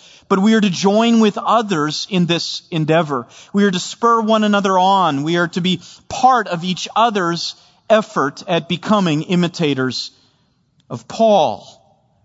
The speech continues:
And that word, fellow imitator, comes from a more common word,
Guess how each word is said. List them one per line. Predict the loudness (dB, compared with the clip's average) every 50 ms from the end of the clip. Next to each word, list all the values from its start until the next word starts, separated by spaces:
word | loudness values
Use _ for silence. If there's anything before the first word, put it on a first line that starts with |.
| _ _ _ _ _ _ _ -4
And | -2 0 2
that | 2 0 -2 -2
word, | -2 0 2 2 2 2 0 0 -2 -6
fellow | -4 0 0 0 2 0 -2 -2 -2
imitator, | 0 2 2 2 2 0 -2 -2 -2 -2 0 0 -2 -2 -4 -6 -10 _ _ _ _ _ _ _ _ _ _ _ -2
comes | 2 2 4 2 2 0
from | 0 0 0 2
a | 2
more | 2 2 0 0
common | -2 -4 -2 0 0 2 2 0 0 0 -2 0
word, | 0 2 2 2 0 0 -4